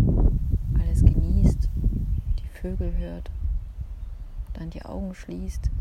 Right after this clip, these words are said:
sich in die Wiese hineinlegt, sich von der Sonne streicheln lässt und, äh, auch der Wind <laughs> einen etwas zerzaust. Das ist so schön.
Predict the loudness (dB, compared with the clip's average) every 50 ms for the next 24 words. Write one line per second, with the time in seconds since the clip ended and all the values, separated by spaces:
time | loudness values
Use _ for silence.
0 | 0 2 2 2 2 2 2 2 0 0 -2 -4 -4 -4 -4 -4 -4 -4 -4 -2
1 | -2 -2 0 0 2 4 4 4 4 2 0 -2 0 0 -2 0 0 0 0 2
2 | 2 2 2 0 0 0 0 0 0 -2 -4 -8 -8 -8 -8 -8 -8 -6 -4 -4
3 | -4 -4 -4 -8 -8 -10 -10 -14 -16 -14 -12 -12 -10 -10 -10 -10 -8 -8 -8 -8
4 | -8 -8 -8 -8 -10 -12 -16 -18 -20 -20 -20 -18 -8 -2 -2 -2 0 0 2 2
5 | 0 0 0 -12 -12 -14 -14 -14 -12 -8 -8 -6 -6 -6 -8 -8 -4 -4 -4 -4
6 | -4 -6 -8 -6 -6 -6 -6 -6 -8 -8 -8 -8 -10 -10 -12 -16 -14 -12 -12 -12
7 | -12 -10 -10 -10 -8 -6 -6 -8 -8 -8 -8 -8 -8 -6 -4 -2 -2 -2 -2 -6
8 | -10 -18 -20 -18 -18 -16 -16 -16 -16 -14 -14 -12 -12 -10 -10 -12 -12 -14 -16 -20
9 | -18 -16 -14 -10 -8 -8 -8 -8 -12 -18 -20 -18 -16 -16 -16 -14 -14 -14 -16 -16
10 | -14 -14 -14 -14 -12 -12 -12 -10 -10 -12 -14 -16 -20 -16 -18 -18 -16 -12 -10 -10
11 | -10 -10 -10 -14 -16 -10 -10 -10 -10 -10 -14 -14 -14 -14 -14 -14 -14 -12 -6 0
12 | 0 0 0 0 -4 -4 -6 -6 -8 -4 -2 -2 -2 -2 -6 -8 -8 -8 -6 -6
13 | -8 -8 -8 -10 -10 -8 -8 -8 -10